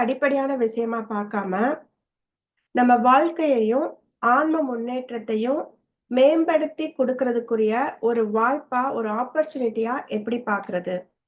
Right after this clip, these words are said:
அதை பத்தி தான் பார்க்க போறோம். என்னை பொறுத்த வரைக்கும் இதுதான் உண்மையான ரசவாதம். பொதுவா எதை ரசவாதம் சொல்லுவாங்க? ரசவாதத்துல வந்து ஒரு அடிப்படை உலோகம் இருக்கும். அது எந்த மாதிரி உலோகம் இருந்தாலும் அதுக்கு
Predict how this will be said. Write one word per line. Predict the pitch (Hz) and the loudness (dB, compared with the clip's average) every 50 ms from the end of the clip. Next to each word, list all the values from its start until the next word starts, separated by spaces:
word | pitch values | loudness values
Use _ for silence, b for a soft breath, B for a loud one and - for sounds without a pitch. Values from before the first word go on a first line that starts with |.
| _ | _
அதை | 226 226 220 | -2 -2 -2
பத்தி | 226 226 214 226 220 240 | -2 -4 -6 -6 -6 -6
தான் | 233 220 208 | -4 -4 -6
பார்க்க | 208 214 208 202 202 | -4 -6 -6 -6 -6
போறோம். | 208 233 339 - - _ _ _ _ _ _ _ _ _ _ _ _ - | -6 -4 -6 -6 -10 _ _ _ _ _ _ _ _ _ _ _ _ 0
என்னை | 247 269 302 311 | 2 2 2 2
பொறுத்த | 320 311 285 - 277 262 262 | 2 2 2 2 2 2 2
வரைக்கும் | 240 233 - 302 370 523 - - _ _ _ _ _ _ _ _ _ - | 0 0 0 0 -2 -2 -4 -6 _ _ _ _ _ _ _ _ _ 0
இதுதான் | 247 262 262 254 285 277 262 | 0 2 4 4 6 6 4
உண்மையான | 233 226 226 233 233 233 240 220 | 4 4 4 4 2 2 0 0
ரசவாதம். | 208 208 208 - 208 208 202 202 214 247 294 392 466 - - _ _ _ | -2 -4 -4 -2 -2 -2 -2 -2 -2 -4 -4 -4 -4 -6 -8 _ _ _
பொதுவா | 294 285 285 330 320 302 277 311 381 - - - _ _ _ _ - 247 | 2 2 2 2 2 2 2 2 0 -2 -6 -12 _ _ _ _ -2 0
எதை | 254 302 311 269 | 2 2 2 2
ரசவாதம் | 226 214 - 262 254 247 240 233 220 233 247 240 - | 2 0 -2 -2 0 0 0 0 0 -4 -6 -6 -4
சொல்லுவாங்க? | 233 208 208 196 190 196 240 302 - - - - | -4 -4 -4 -4 -4 -4 -6 -6 -8 -8 -6 -4
ரசவாதத்துல | 220 214 214 294 277 277 269 254 254 226 - - 220 214 | -4 -2 0 0 2 2 2 2 0 -2 -4 -4 -4 -4
வந்து | 214 220 254 254 - _ _ _ _ _ - | -4 -4 -4 -6 -10 _ _ _ _ _ -2
ஒரு | 233 233 226 214 | -2 0 0 0
அடிப்படை | 202 208 254 247 - 269 262 269 262 226 208 | 0 0 -2 -2 0 0 2 2 2 2 2
உலோகம் | 208 214 226 226 247 233 220 208 | 2 0 0 -2 -2 -4 -4 -4
இருக்கும். | 185 - - 262 339 - - - | -6 -6 -6 -6 -6 -6 -6 -4
அது | 220 214 208 208 | -2 -2 0 0
எந்த | 214 226 269 277 | 0 0 0 2
மாதிரி | 277 277 262 277 277 262 240 | 2 0 0 0 0 0 2
உலோகம் | 220 220 226 226 220 233 226 220 214 | 2 2 0 -2 -4 -4 -4 -4 -4
இருந்தாலும் | 202 196 208 208 202 190 214 262 359 440 B B B B B B B B B - | -4 -4 -4 -6 -4 -4 -2 -2 -4 -4 B B B B B B B B B -4
அதுக்கு | 240 233 254 254 247 | -2 -2 -2 -2 -4